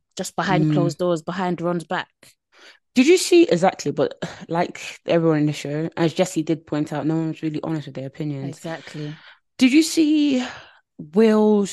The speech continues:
Speaker 2: show? He's got a show where he interviews Love Island stars, past Love Island stars. He had Martin on and Sorrel Coco.
Speaker 1: Oh, yeah.
Speaker 2: Coco Sorrel, who I absolutely adore.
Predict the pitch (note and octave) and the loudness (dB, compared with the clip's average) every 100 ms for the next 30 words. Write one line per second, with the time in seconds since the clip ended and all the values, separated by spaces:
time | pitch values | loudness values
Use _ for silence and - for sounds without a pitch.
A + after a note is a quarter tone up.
0 | - - G3 F3 D3+ - - - - - | -8 -6 -2 -2 -2 -6 -8 -10 -8 -4
1 | E3 E3 D#3 - - C#3+ - E3 D#3+ D3+ | -4 -4 -8 -8 -12 -10 -4 -2 0 -2
2 | - E3 - D#3 E3 D3+ D#3 D#3 D3+ D3+ | 0 -2 -2 -6 -6 -4 -6 -4 -4 -4
3 | D3+ D3+ - D3 - C#3+ C#3 C#3 - - | -6 -8 -8 -10 -10 -12 -10 -12 -12 -16
4 | D3+ - - - _ F#3 D#3+ F3 E3+ - | -18 -20 -20 -20 _ -4 -2 -2 -2 -2
5 | E3+ E3+ - D#3 C#3+ C3+ C3+ - D3+ D3+ | -2 -2 -2 -6 -6 -8 -8 -6 -4 -4
6 | D#3+ D#3+ D3+ D3+ C#3+ E3 D#3+ D3+ D3 C#3+ | -2 -2 -2 -6 -6 -6 -4 -4 -4 -8
7 | D3 C#3+ C#3 C3+ F3+ F3+ F3 D#3+ D#3+ D#3 | -10 -10 -10 -2 2 4 2 -2 -2 -4
8 | D3+ F3 - - D#3 - D3+ C#3+ C#3 C#3+ | -2 -2 -2 -6 -8 -6 -4 -4 -8 -12